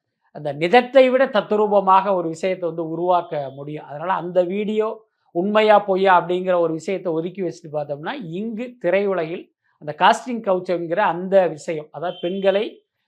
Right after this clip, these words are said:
அஹ், பாலியல் ரீதியாக, அஹ், துன்புறுத்துவது அல்லது தங்களுடைய இச்சைக்கு பயன்படுத்துகிற, அஹ், வழக்கம்ங்கிறது காலம் காலமாக இருக்கு. அது வந்து உண்மை.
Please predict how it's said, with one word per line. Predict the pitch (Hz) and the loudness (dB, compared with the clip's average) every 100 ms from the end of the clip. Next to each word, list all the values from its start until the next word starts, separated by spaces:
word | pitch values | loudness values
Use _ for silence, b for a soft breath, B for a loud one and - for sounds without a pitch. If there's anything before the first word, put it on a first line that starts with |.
| _ | _
அஹ், | 151 - | -10 2
பாலியல் | 170 214 240 233 208 | 8 8 8 2 2
ரீதியாக, | 196 220 214 208 196 196 - _ | -2 -4 0 4 4 4 -4 _
அஹ், | 170 160 156 156 156 | -4 -2 0 -2 -4
துன்புறுத்துவது | 190 208 202 196 190 175 190 | -6 -2 -2 -2 0 0 0
அல்லது | 190 180 190 | 0 0 -2
தங்களுடைய | 190 170 165 160 160 | -4 -4 -4 -4 -8
இச்சைக்கு | - 214 196 175 | -6 -6 -6 -6
பயன்படுத்துகிற, | 165 175 165 160 160 147 147 127 - _ _ _ _ | -6 -4 -4 -4 -8 -6 -6 -8 -14 _ _ _ _
அஹ், | 139 | 2
வழக்கம்ங்கிறது | 165 214 214 196 170 160 185 330 - _ | 6 6 4 -2 -2 -2 -4 -6 -12 _
காலம் | 160 190 214 220 220 | 0 4 6 4 2
காலமாக | 202 190 185 175 175 175 | 2 2 2 2 0 0
இருக்கு. | 151 139 - _ | -8 -10 -16 _
அது | - 143 156 | -16 -8 -8
வந்து | 151 160 | -8 -10
உண்மை. | 143 160 | -10 -12